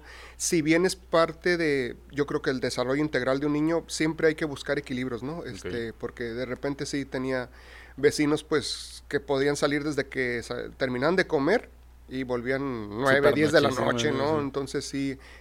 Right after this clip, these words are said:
Speaker 1: este, yo creo que eso fue lo que ap-, ayudó. Yo salía a jugar básquetbol de cuatro de la tarde y tenía que volver antes de las seis de la tarde porque mi papá iba a volver del trabajo. Entonces,
Speaker 2: El
Speaker 1: cu-,
Speaker 2: regaño, ¿no?
Speaker 1: ajá, así es, entonces. Yo,
Speaker 2: Oye,
Speaker 1: yo creo que fue eso.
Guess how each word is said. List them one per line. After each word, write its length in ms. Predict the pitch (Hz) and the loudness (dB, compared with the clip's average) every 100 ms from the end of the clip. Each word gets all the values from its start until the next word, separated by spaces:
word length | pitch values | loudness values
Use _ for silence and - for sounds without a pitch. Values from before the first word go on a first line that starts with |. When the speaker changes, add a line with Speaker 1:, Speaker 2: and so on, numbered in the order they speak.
| - | -14
Speaker 1:
este, 260 | 131 - 135 | -12 -10 -8
yo 100 | 135 | -4
creo 160 | 139 | -4
que 120 | 139 143 | -2 -4
eso 180 | 143 | -4
fue 160 | 139 147 | -6 -4
lo 80 | 143 | -2
que 100 | 143 | -4
ap-, 160 | 131 - - - | -6 -12 -14 -8
ayudó. 280 | 139 131 147 | -4 0 0
Yo 320 | 147 151 151 | 4 6 6
salía 400 | 147 139 139 147 | 2 0 2 0
a 40 | |
jugar 360 | 139 143 127 139 | 0 0 2 2
básquetbol 520 | 147 - 143 131 143 | 0 -2 -4 -2 -2
de 140 | 135 123 | -4 -6
cuatro 420 | - 139 143 160 | 0 0 2 2
de 60 | 143 | 2
la 100 | 131 | 0
tarde 400 | 147 147 185 214 - - | -2 -2 -4 -8 -16 -10
y 80 | 131 | -8
tenía 240 | 127 127 | -6 -4
que 100 | 131 | -2
volver 280 | 143 135 135 | 0 0 0
antes 200 | 135 135 | -2 -4
de 80 | 127 | -6
las 120 | 123 | -6
seis 140 | 127 131 | -6 -4
de 80 | 147 | -4
la 80 | |
tarde 300 | 147 160 160 | -2 -2 -2
porque 280 | 160 127 - | -6 -8 -8
mi 100 | 117 | -10
papá 300 | 110 113 120 | -10 -10 -6
iba 100 | 120 | -4
a 60 | 120 | -4
volver 240 | 117 123 | -4 -6
del 120 | 131 | -8
trabajo. 380 | 127 147 147 190 - - - - - | -4 -4 -4 -6 -14 -20 -20 -20 -14
Entonces, 640 | 120 113 120 - 120 110 - | -14 -10 -12 -10 -10 -12 -8
Speaker 2:
El 240 | 104 98 | -4 -4
Speaker 1:
cu-, 40 | 95 | -4
Speaker 2:
regaño, 440 | 92 139 135 131 | -2 -2 -2 -2
¿no? 60 | 131 | -4
Speaker 1:
ajá, 260 | 113 156 175 | -4 -6 -8
así 260 | 139 123 127 | -12 -10 -8
es, 160 | 123 123 | -8 -10
entonces. 540 | 120 127 113 - - - | -12 -14 -14 -16 -16 0
Yo, 140 | - | 4
Speaker 2:
Oye, 100 | 123 | 8
Speaker 1:
yo 80 | 113 | 8
creo 140 | 180 | 6
que 80 | 175 | 0
fue 160 | 160 160 | -2 -4
eso. 140 | - | -6